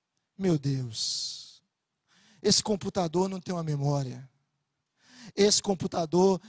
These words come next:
ele tem uma leve lembrança. Eu tenho que trocar de computador. Ou eu tenho que colocar mais memória no computador." A gente não gosta de esperar.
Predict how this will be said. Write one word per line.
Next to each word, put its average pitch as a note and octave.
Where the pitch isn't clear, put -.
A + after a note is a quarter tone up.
ele F#3
tem F#3+
uma F3+
leve F3
lembrança. C#3+
Eu G#3
tenho A3+
que -
trocar F3+
de D#3
computador. C#3+
Ou G#3
eu G#3+
tenho G#3+
que -
colocar G3+
mais F#3
memória E3
no D3+
computador." C#3
A B3
gente B3
não A#3+
gosta D#3+
de -
esperar. A#2+